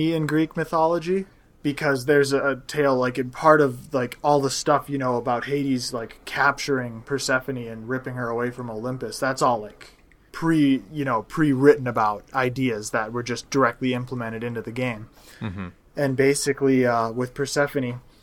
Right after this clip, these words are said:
Speaker 1: they say that Hades fed her a, uh, a piece of pomegranate that was grown in the underworld, so therefore she could not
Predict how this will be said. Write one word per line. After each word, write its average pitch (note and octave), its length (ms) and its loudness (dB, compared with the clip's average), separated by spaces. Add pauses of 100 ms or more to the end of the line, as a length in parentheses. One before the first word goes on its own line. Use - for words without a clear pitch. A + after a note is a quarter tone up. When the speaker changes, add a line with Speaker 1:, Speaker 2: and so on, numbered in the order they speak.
(680)
Speaker 1:
they C#3 300 4
say C#3+ 280 6
that B2+ 380 2
Hades D3 680 4
fed C#3+ 540 2
her D#3+ 440 4 (400)
a, C3+ 380 2
uh, A2+ 500 -2 (640)
a C#3 80 -2
piece - 380 -4
of B2+ 140 -2
pomegranate B2+ 840 -2 (440)
that C3+ 220 2
was A#2+ 140 -4
grown C3+ 400 2
in B2+ 600 -4
the A#2+ 340 -8
underworld, D3 680 2 (320)
so C#3+ 240 2
therefore C3+ 580 4
she C3 220 -4
could C3+ 180 -4
not A#2+ 300 -2